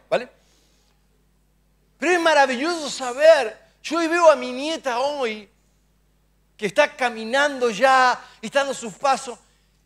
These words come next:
y yo la veo que se para, eh, mi hija tiene un televisor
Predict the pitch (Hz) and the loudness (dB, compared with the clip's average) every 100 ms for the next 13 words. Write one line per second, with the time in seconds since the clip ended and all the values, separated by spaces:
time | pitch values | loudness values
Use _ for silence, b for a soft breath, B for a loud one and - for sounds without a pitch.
0 | _ 247 196 359 339 302 349 330 269 - | _ -8 -4 4 4 6 2 0 -4 -6
1 | 262 - 302 285 247 - 226 220 214 220 | -4 2 4 4 2 -4 -4 -4 -6 -12
2 | 240 262 254 233 247 247 226 233 240 220 | -12 -2 -2 -2 -6 -4 0 0 0 -2
3 | 262 262 254 - - | 6 6 6 0 -18